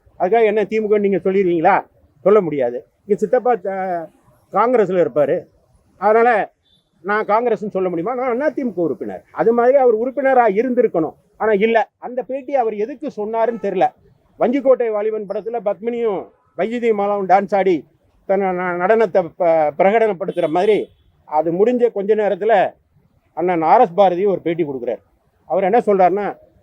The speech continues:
"டி சியோட பேட்டியை பாத்தீங்கல்ல?" அப்படின்னு ஒரு கொக்கி போட்டு இழுத்துட்டு வந்து, "இதெல்லாம் அண்ணா தி மு க காரங்க பண்ற தப்பு, திமுக கொடி கட்டிட்டு வந்த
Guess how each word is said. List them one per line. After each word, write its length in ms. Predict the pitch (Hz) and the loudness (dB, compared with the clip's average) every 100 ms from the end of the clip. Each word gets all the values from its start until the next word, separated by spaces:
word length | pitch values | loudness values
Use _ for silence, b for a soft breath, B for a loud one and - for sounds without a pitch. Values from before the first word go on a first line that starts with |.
| _ _ 151 | _ _ -8
"டி 160 | 233 214 | -6 0
சியோட 140 | 226 | 2
பேட்டியை 340 | 208 214 220 214 | 2 0 0 0
பாத்தீங்கல்ல?" 560 | 202 196 214 214 240 - _ - | 0 0 2 4 4 2 _ -2
அப்படின்னு 240 | 175 220 | 0 0
ஒரு 140 | 190 170 | 0 -2
கொக்கி 220 | 170 214 | -6 -2
போட்டு 200 | 196 196 | 0 0
இழுத்துட்டு 280 | 185 185 175 | -2 -2 -2
வந்து, 400 | 165 233 214 - _ - | 2 2 2 -2 _ -4
"இதெல்லாம் 360 | 196 196 226 | 0 4 4
அண்ணா 220 | 190 214 | 2 0
தி 120 | 226 214 | -2 -2
மு 160 | 208 | -2
க 140 | 185 180 | 0 0
காரங்க 140 | 185 | 0
பண்ற 340 | - 156 165 | -2 -2 0
தப்பு, 720 | 165 139 127 156 165 147 95 - _ _ - | 0 -2 -2 0 2 2 0 -10 _ _ -6
திமுக 380 | 254 247 220 190 | 0 2 2 0
கொடி 240 | 196 220 | -2 0
கட்டிட்டு 280 | 220 202 202 | -2 0 -2
வந்த 280 | 175 175 | 0 -2